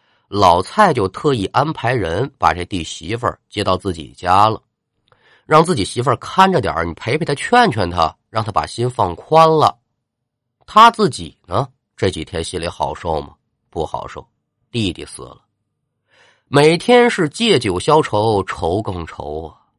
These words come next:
一奶同胞的兄弟换成谁，谁不伤心呢？一边看着自己弟弟的照片，然后就是一杯杯的喝酒，这店里的生意他也没心思打理了。头天晚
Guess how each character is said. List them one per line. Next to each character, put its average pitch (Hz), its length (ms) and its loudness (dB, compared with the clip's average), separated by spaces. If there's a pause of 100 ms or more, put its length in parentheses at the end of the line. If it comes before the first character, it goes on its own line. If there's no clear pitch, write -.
(140)
一 170 300 0
奶 90 260 2
同 117 300 -4
胞 117 180 2
的 87 100 -4
兄 107 300 -6
弟 85 100 -6
换 107 240 -4
成 95 160 -10
谁， 98 200 -6
谁 82 240 -6
不 87 100 -10
伤 104 240 -2
心 147 340 -2
呢？ 135 120 2 (1200)
一 214 300 0
边 190 240 6
看 165 240 0
着 117 80 2
自 139 120 -4
己 92 120 -4
弟 104 180 -4
弟 95 100 -6
的 92 80 -6
照 87 220 -2
片， 98 400 -6 (180)
然 85 220 -4
后 82 160 -8
就 85 80 -12
是 78 140 -18
一 78 120 -18
杯 78 160 -16
杯 78 140 -14
的 69 100 -16
喝 82 240 -10
酒， 60 480 -20 (240)
这 90 140 -6
店 101 180 -2
里 82 80 -6
的 76 120 -10
生 98 280 -6
意 82 60 -6
他 - 140 -10
也 78 100 -6
没 78 160 -8
心 92 180 -10
思 90 120 -8
打 80 320 -2
理 90 140 -4
了。 - 120 -20 (1200)
头 226 240 4
天 254 300 4
晚 85 160 2